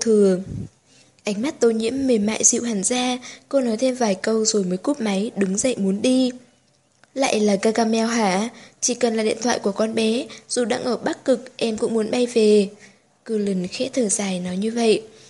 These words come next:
Tô Nhiễm bị Cullen chọc cho bật cười. "Cái gì mà Gargamel chứ? Lần nào chị cũng gọi sai tên con bé. Em không biết chị vô tình hay hữu ý nữa. À, đúng rồi, em lấy cái này." Tô Nhiễm dọn sơ đồ đạc,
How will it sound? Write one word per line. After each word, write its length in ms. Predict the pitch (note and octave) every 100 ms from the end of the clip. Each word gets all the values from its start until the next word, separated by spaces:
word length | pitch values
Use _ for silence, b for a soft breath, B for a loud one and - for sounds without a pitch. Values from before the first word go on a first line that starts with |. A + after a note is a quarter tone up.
| B B
Tô 100 | D4
Nhiễm 260 | C#4 C#4 C#4+
bị 100 | C#4+
Cullen 420 | - A3+ G#3+ F#3+
chọc 200 | - A3+
cho 120 | - A3
bật 240 | G#3+ -
cười. 340 | G#3+ G#3 F#3+ F#3 - _ b b b _
"Cái 120 | C4+
gì 240 | C4+ D4+ B3
mà 160 | G#3 F#3+
Gargamel 480 | A3+ A#3+ A#3 A3+ A3
chứ? 300 | - D4+ E4 E4+ B B
Lần 220 | - C4
nào 200 | B3+ B3 A#3
chị 140 | A#3+
cũng 160 | A#3 C4
gọi 180 | C#4 B3
sai 220 | C4+ B3
tên 180 | A#3 A3+
con 180 | A3+
bé. 300 | G#3+ A3 B3+ F4+ B B B
Em 180 | C4 A#3+
không 160 | B3+ B3+
biết 160 | D#4 D#4
chị 180 | - -
vô 140 | B3 A3+
tình 260 | A3+ G#3
hay 160 | G#3+ A3+
hữu 120 | A3 -
ý 180 | A3
nữa. 360 | A#3 C#4+ D#4+ F#4+ - b b _ -
À, 340 | G#3+ G#3 A3 G#3+ B _
đúng 160 | B3+ C4+
rồi, 280 | D4 B3 -
em 140 | B3
lấy 120 | A#3 A3+
cái 160 | A#3
này." 340 | B3+ A#3+ A3 G#3+ - - _ _ _ _
Tô 100 | A3+
Nhiễm 340 | G#3+ A3 B3
dọn 300 | C4 C4+ F#3+
sơ 200 | G3 A3+ G#3+
đồ 140 | G#3+
đạc, 260 | G3+ G#3